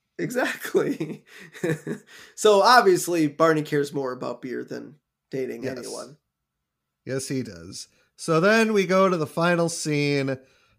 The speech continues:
Speaker 2: Bart is planting seed for the grass while Homer,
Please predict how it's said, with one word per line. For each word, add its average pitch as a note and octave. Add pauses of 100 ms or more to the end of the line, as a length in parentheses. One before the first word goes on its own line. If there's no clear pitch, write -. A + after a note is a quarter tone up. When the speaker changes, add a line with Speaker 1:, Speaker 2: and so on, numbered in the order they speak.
(100)
Speaker 2:
Bart F3
is E3+
planting E3+
seed D3
for D3+
the B2+
grass D#3
while C#3
Homer, C#3